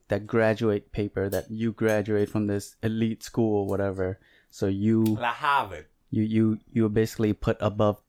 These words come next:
Speaker 1: the other people who didn't graduate from the school or didn't even graduate at all
Speaker 2: Mm-hmm.
Speaker 1: from high school. But then, like, but then all these people that didn't go to, uh,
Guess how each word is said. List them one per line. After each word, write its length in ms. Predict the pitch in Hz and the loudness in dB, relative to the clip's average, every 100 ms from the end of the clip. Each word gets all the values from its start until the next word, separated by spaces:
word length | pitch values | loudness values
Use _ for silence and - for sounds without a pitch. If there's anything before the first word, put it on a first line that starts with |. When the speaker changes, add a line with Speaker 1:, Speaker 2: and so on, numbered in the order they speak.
| _ - | _ -4
Speaker 1:
the 120 | 101 | 0
other 200 | 101 104 | 2 0
people 440 | - 104 - 95 98 | -2 -4 0 -2 0
who 200 | 110 101 - | -4 -4 -2
didn't 240 | 113 107 104 | 0 2 2
graduate 480 | 107 104 104 98 | 0 0 0 -4
from 160 | - 101 | -2 -2
the 80 | 95 | -2
school 260 | - 104 98 | 0 0 2
or 240 | 95 98 - | 0 -2 -2
didn't 300 | 107 107 110 _ _ | -2 0 -4 _ _
even 220 | 107 101 | 0 0
graduate 480 | 95 110 104 101 92 | 2 2 2 0 0
at 100 | 90 | 0
all 360 | 101 104 98 - _ _ _ _ - | 0 0 -2 -10 _ _ _ _ -20
Speaker 2:
Mm-hmm. 160 | 98 101 | -14 -4
Speaker 1:
from 140 | 95 | 0
high 160 | 110 110 | 2 0
school. 260 | - 98 | 0 -2
But 120 | 98 104 | 0 0
then, 160 | 101 | 2
like, 180 | 98 - _ _ _ _ _ - | 0 -4 _ _ _ _ _ -2
but 80 | |
then 140 | 107 107 | 0 2
all 160 | 104 | 2
these 180 | 113 104 | 2 -2
people 340 | - 120 117 110 | -2 -2 0 0
that 240 | 101 - _ _ _ | 0 -2 _ _ _
didn't 200 | 117 113 | 0 2
go 140 | 110 | 2
to, 300 | 101 92 110 - | 2 0 -2 -6
uh, 220 | 107 104 | 0 0